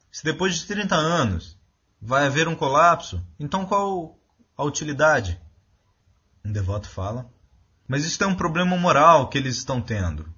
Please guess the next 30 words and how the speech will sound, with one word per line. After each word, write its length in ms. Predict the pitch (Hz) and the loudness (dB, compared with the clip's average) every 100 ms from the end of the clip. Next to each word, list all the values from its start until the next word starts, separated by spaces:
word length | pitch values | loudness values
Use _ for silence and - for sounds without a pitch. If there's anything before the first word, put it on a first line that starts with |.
| - | -10
não 200 | 98 120 | -4 0
é? 180 | 175 175 - _ _ _ _ _ _ - | 0 0 -6 _ _ _ _ _ _ -6
Não 180 | 185 | -2
a 40 | 208 | 0
doença, 520 | 185 165 170 135 107 | 2 2 2 0 0
mas 160 | 117 139 | 0 -2
o 60 | |
problema 420 | 143 151 160 175 | -2 -2 0 0
moral 760 | 170 170 147 156 123 - - - _ _ _ _ _ _ - | 2 4 8 8 8 4 -6 -18 _ _ _ _ _ _ -12
de 520 | 113 117 139 101 85 - _ _ _ _ _ - | -4 2 2 2 -2 -12 _ _ _ _ _ -4
ou 180 | 165 196 | 0 4
matar 460 | 180 - 139 147 | 2 6 6 6
uma 160 | 139 135 | 4 0
pessoa 640 | 127 - - 147 180 190 | -2 -4 -2 0 0 0
ou 140 | 156 165 | -2 -2
deixá-la 640 | 180 170 - 143 165 151 | 0 0 4 6 6 4
continuar 440 | - 131 135 127 135 | 0 -6 -4 -2 -2
a 40 | |
viver. 500 | 143 117 107 90 - - _ _ _ _ _ _ _ _ - | -2 -4 -2 -4 -6 -16 _ _ _ _ _ _ _ _ -10
Prabhupada. 680 | 101 101 90 82 76 78 - _ _ - | -6 -6 -4 -6 -6 -10 -14 _ _ -2
Bem, 460 | 156 131 85 - - - | 2 2 0 -6 -14 -12
eles 200 | 151 175 | -8 -6
não 120 | 202 | -4
têm 120 | 202 | -2
moral. 640 | 196 170 156 135 92 - - _ - | 2 8 10 8 6 -4 -16 _ -8
Eles 180 | 131 139 | -4 -2
estão 180 | - 170 | -2 0
matando 380 | 160 175 165 | 0 0 -4
tantas 340 | - 190 202 - | -4 -4 -4 -4
pessoas. 720 | 156 - 165 165 104 85 | -4 -2 0 0 0 -2